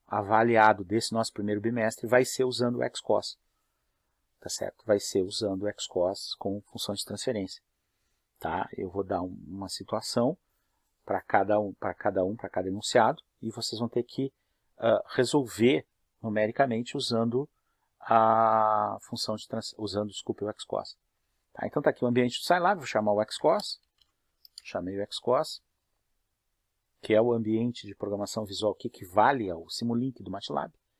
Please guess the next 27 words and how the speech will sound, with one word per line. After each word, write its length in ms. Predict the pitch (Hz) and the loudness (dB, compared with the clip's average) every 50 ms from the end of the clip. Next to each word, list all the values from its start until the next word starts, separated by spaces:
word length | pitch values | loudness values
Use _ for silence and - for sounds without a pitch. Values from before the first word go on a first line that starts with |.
| _ _ _ _ _ _ _ _ | _ _ _ _ _ _ _ _
Tá? 180 | - - 110 - | -6 -4 -4 -4
Deixa 240 | - - - - 123 | -6 -10 -8 -4 -4
eu 60 | 113 | -4
arrumar 260 | 98 107 104 104 104 | -2 -4 -4 -4 -6
a 40 | 101 | -6
tela 280 | - - 101 98 101 | -4 -2 -2 -2 -2
aqui, 260 | 101 - _ 120 143 175 - - _ _ _ _ _ _ _ _ _ _ _ _ _ _ _ _ _ _ _ | -4 -6 _ -10 -12 -12 -14 -20 _ _ _ _ _ _ _ _ _ _ _ _ _ _ _ _ _ _ _
né? 240 | 101 101 104 123 151 - _ _ _ _ _ _ _ _ _ _ _ _ _ _ _ _ _ _ _ _ _ - _ _ _ _ _ _ _ _ _ _ _ _ _ _ _ _ _ _ _ _ | -10 -8 -8 -8 -8 -12 _ _ _ _ _ _ _ _ _ _ _ _ _ _ _ _ _ _ _ _ _ -20 _ _ _ _ _ _ _ _ _ _ _ _ _ _ _ _ _ _ _ _
Então, 280 | - 135 135 113 90 - _ _ _ _ _ _ _ | 12 12 12 12 8 2 _ _ _ _ _ _ _
é, 500 | - 104 101 95 95 95 95 95 95 95 95 95 92 - - _ | -4 0 2 2 2 2 2 2 2 2 2 0 -2 -6 -12 _
a 80 | - 98 | -12 -10
gente 200 | 107 117 - - | -10 -10 -2 0
precisa 480 | - 131 - - - 147 139 117 143 | 0 0 0 0 2 2 2 2 0
de 280 | 131 - - 139 135 135 | -4 -4 -2 0 2 2
alguns, 560 | 131 127 117 123 131 127 117 - - - - - - | 2 2 2 2 0 0 0 0 -2 -2 -4 -6 -6
ah, 180 | 110 107 - - | -6 -4 -4 0
paradigmas. 560 | - - 117 123 98 104 92 80 85 78 - - - - - - - | 4 4 4 4 2 0 -4 -6 -6 -10 -12 -16 -18 -20 -20 -20 -8
Primeiro, 440 | _ - 143 147 143 135 117 - - | _ 0 2 6 6 6 6 4 2
as 180 | - - 110 - | -4 -10 -8 -6
funções 260 | - 135 - 156 147 | -6 -4 -2 -2 -4
de 60 | - | -2
transferência 460 | - 139 - - 131 127 135 135 - 135 | -4 -4 -2 0 0 0 0 -2 -4 -2
estão 240 | - - 135 131 | 0 2 2 2
aqui 200 | 127 123 - - | 2 0 0 0
no, 220 | 139 135 123 117 117 | 0 2 0 0 0
na 120 | 113 113 | -2 0
paleta 520 | - - 117 107 110 120 120 - 135 131 | 4 4 4 6 6 4 2 2 -2 -2